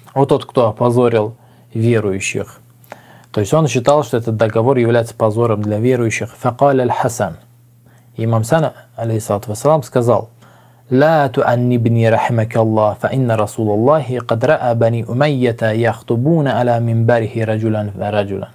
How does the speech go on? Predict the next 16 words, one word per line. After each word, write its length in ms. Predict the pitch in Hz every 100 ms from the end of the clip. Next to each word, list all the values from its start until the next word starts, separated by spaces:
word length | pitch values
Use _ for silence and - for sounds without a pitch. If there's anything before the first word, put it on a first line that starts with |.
| _
раджулян, 480 | - 123 120 113 110
раджулян». 440 | 110 104 104 - - _ - - - - - - - - _
Не 300 | 123 127 143
ругай 380 | 135 131 151 135
меня, 480 | 117 110 98 90 -
да 240 | 107 110 110
простит 460 | 113 113 123 117
тебя 240 | - 113 110
Бог, 320 | 117 98 -
да 240 | 104 101
помилует 520 | 104 117 120 117 107 -
тебя 260 | 113 117
Бог, 400 | 117 113 95 - -
воистину, 760 | 110 131 127 - 113 107 95 - _ _ _ _ _ _
потому 340 | - 107 113 147
что 360 | 113 123 107